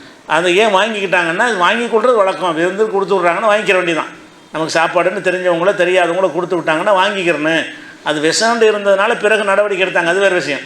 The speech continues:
யூத பெண் கொடுத்ததே வாங்கிக்கிட்டாங்க. ஒரு யூத பெண்ணு ஆட்டு இறைச்சியில விஷத்தை கலந்து கொடுத்து அதை சாப்பிட்டு கூட இருந்த ஒரு ஆள் இறந்து வேற போயிடுறார். ரசூலுல்லாஹ் தான் இறந்து போகல,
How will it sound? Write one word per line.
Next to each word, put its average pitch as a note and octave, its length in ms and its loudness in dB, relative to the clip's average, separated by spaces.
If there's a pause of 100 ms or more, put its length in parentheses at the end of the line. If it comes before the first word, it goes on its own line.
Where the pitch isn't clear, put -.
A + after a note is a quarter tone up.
(380)
யூத A#3 300 2
பெண் G#3 240 -2
கொடுத்ததே G3 500 2
வாங்கிக்கிட்டாங்க. F#3 420 0 (520)
ஒரு C3+ 220 -8
யூத G3+ 280 2
பெண்ணு F3+ 520 -4
ஆட்டு G3 360 0
இறைச்சியில F#3 300 -2
விஷத்தை G3+ 400 -2
கலந்து F#3 320 0
கொடுத்து F3 500 -2 (260)
அதை F3 280 2
சாப்பிட்டு G#3+ 560 0
கூட G#3+ 220 0
இருந்த G3+ 180 4
ஒரு F#3+ 120 4
ஆள் G3 80 4
இறந்து G3 360 2
வேற F#3+ 60 0
போயிடுறார். E3+ 340 0
ரசூலுல்லாஹ் G3+ 320 0
தான் G3+ 140 0
இறந்து F3+ 220 0
போகல, D#3 260 2